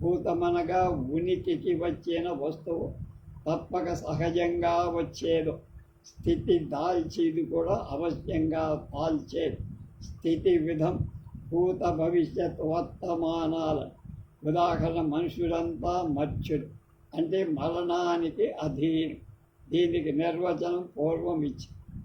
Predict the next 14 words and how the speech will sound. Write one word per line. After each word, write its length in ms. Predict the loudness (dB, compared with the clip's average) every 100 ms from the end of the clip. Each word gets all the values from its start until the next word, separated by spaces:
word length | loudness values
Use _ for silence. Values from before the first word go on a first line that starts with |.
| -8 0
అలాంటి 640 | 4 4 2 0 2 2
వాళ్ళు 400 | 4 4 4 4
చావనున్నారు, 1500 | 0 0 -2 0 0 0 0 -2 -4 -10 _ -20 -20 -10 0
ఇంకా 480 | 0 2 0 -2 -6 -18 -20 -18 -8
ముందటి 580 | -2 0 4 4 4 2
వారు 580 | 4 2 2 2 0 -2
తప్పక 420 | -4 -4 -4 -4 -4
చస్తారు. 300 | -8 -10 -10 -14 -14 -12 -8 -2
శరీర-, 960 | 2 4 6 6 6 4 2 2 0 -2
శరీరి 680 | -2 4 6 6 6 4 2
యొక్క 320 | -2 -6 -10 -10 -16 -12 -6 0
అనివార్య 720 | 2 4 2 0 0 2 0
లక్షణాలలో 1200 | 2 0 -4 -4 -2 0 0 2 2 2 0 2
ఉండేది. 580 | 0 0 0 0 0